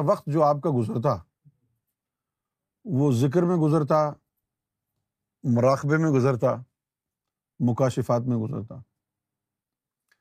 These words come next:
کتابوں میں بہت ساری باتیں لکھی ہیں، خاص طور پر کتابوں میں وہ جو واقعہ لکھا ہے کہ جب حضور صلی اللہ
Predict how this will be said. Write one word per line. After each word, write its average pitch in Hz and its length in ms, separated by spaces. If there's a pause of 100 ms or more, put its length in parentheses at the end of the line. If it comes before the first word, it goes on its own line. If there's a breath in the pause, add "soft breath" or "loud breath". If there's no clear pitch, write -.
(380)
کتابوں 175 400
میں 202 120 (100)
بہت 147 200
ساری 170 220
باتیں 165 260
لکھی 147 280
ہیں، 117 160 (1700)
خاص 135 260
طور 151 180
پر 139 180
کتابوں 135 440
میں 147 240
وہ 135 200
جو 139 140 (140)
واقعہ 131 340
لکھا 123 320 (100)
ہے 73 40 (4000)
کہ 131 60
جب 135 140
حضور 123 320
صلی 135 180
اللہ 135 300